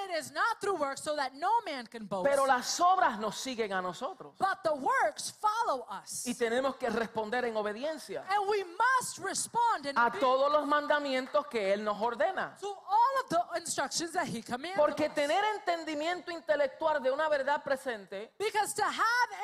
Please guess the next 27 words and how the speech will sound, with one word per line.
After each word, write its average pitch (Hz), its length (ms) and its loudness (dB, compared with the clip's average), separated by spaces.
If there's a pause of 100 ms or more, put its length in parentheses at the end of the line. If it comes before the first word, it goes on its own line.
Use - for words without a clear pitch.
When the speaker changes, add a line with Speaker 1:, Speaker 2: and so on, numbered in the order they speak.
Speaker 1:
intellectual 427 680 0
understanding 381 760 -2
of 285 120 0
a, 294 140 -2 (200)
a 262 360 0 (140)
present 415 360 -2
truth, 208 300 -6 (100)
Speaker 2:
pero 269 240 4
no 294 180 4
responder 330 680 2
en 311 140 0
obediencia 269 480 2 (500)
a - 40 0
Speaker 1:
but 359 180 2
Speaker 2:
lo 440 100 -2
que 427 80 2
Él 466 80 4
Speaker 1:
not, 539 80 4
Speaker 2:
establece, 294 600 -2 (240)
Speaker 1:
but 381 120 4
not 466 340 0
responding 480 680 0
in 392 80 0
obedience 415 500 -2
to 359 80 0
what 339 160 0
He 349 80 -2